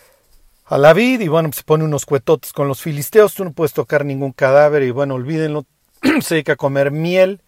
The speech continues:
este, de un cadáver, de, no solamente de, de, de, de un animal, sino de un animal que es considerado inmundo, ¿ok? Y finalmente tú no puedes, este, rapar tu cabello, que es una evidencia de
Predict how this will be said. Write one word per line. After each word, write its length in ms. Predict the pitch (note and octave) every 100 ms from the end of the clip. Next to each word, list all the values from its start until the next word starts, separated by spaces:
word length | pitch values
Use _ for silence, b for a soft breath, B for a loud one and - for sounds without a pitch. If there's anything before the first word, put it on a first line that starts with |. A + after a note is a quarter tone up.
| _ _ _ _ _ _ _ _ _ _ -
este, 340 | C#3+ C3 D3
de 100 | C3+
un 100 | D#3+
cadáver, 680 | - D3+ C3 E3 E3+ F#3+ G3
de, 300 | C#3 C#3 C3+
no 120 | C#3+
solamente 540 | C#3+ E3+ D3 C#3+ D3 C3
de, 240 | B2 B2
de, 180 | B2 F#2+
de, 160 | F#2+
de 120 | D3+ D3
un 140 | D3+
animal, 440 | C#3+ C3+ C#3+ E3
sino 260 | D#3+ D3 C#3
de 80 | C#3+
un 80 | C#3+
animal 340 | C3 C3 C#3
que 80 | C#3
es 80 | -
considerado 560 | B2+ - B2 C3 C3
inmundo, 720 | C3 D3+ F#3 B3 A#3+ F#3+ A3+ _ _ _ _ _ _ _ _ _ _ _ _ _ _
¿ok? 220 | - B2 E3 E3 - b b b b b b
Y 100 | E3
finalmente 640 | - F3 F#3 F3+ E3+ E3+ D#3
tú 140 | F#3
no 100 | E3
puedes, 360 | - D#3 D3 -
este, 640 | C3+ - C3+ B2 A#2+ A#2
rapar 460 | C3 B2+ - C3+ B2 _ _
tu 100 | -
cabello, 380 | B2 C3+ D#3 E3
que 100 | D#3
es 100 | -
una 100 | D3
evidencia 440 | C3 B2+ C#3 B2+
de 120 | C3